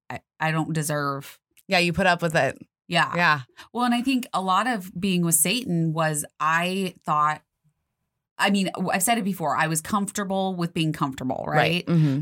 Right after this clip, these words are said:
Speaker 1: But I also think I, at some point I was like, "Well, I don't deserve to have what I really want."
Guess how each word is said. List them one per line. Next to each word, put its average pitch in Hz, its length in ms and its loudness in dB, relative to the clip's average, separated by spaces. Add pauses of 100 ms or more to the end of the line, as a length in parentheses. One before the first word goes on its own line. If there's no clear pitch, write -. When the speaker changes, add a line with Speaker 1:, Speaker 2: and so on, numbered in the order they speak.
Speaker 1:
But 170 80 0
I 175 80 2
also 175 460 0
think 170 340 -2
I, 156 360 2
at 147 180 -4
some 196 360 2
point 151 440 0
I 151 140 0
was 151 160 -4
like, 143 300 -4 (140)
"Well, 156 240 -4
I 156 140 2
don't 165 240 -2
deserve 147 560 0
to 151 80 -4
have - 760 -4 (920)
what 160 200 0
I 147 80 4
really 135 320 -4
want." - 540 -6